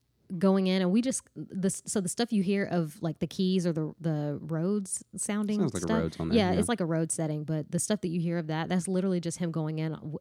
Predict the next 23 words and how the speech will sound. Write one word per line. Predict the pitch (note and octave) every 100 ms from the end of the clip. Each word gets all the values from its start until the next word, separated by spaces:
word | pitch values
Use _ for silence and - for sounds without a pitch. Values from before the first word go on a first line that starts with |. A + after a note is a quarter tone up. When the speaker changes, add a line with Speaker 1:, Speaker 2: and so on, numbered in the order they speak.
| E3
Speaker 1:
during | D#3 D#3+ D#3+
the, | D3+ D3 D3+
um, | C#3+ C#3 C#3 - _ -
the | D#3+
rhythm | D#3 E3
section, | D#3+ F3 - G3 F#3+ F3+
and | E3 D#3
we | E3+
Speaker 2:
Mm-hmm. |
Speaker 1:
didn't | F3+ D#3
have | D3+ D3
him | D#3+ D3 -
redo | D3+ D#3 D3 C#3+
his | C#3
stuff | - D3 -
over | - -
again. | - - - - -
Speaker 2:
Oh, | D#3
so | G#2
Speaker 1:
So, |
Speaker 2:
that's, | C3+ E3+ - -
okay. | F3+ G3
Speaker 1:
yeah. | G3+ E3+